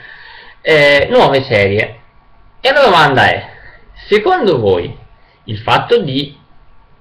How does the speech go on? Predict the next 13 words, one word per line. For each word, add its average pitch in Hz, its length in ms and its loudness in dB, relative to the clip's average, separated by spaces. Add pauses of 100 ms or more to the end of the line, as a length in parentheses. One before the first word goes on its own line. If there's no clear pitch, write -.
(100)
eh, 95 420 -2
come 113 160 -6
dire, 95 240 -4 (100)
presentare 127 480 -2
sul 143 140 -4
mercato 123 500 -2
una 104 200 -6
nuova 127 340 -2
console, 95 1000 -4 (760)
che 107 160 -14
quindi 117 720 -4 (1300)
ti 120 200 -10
dà, 988 440 0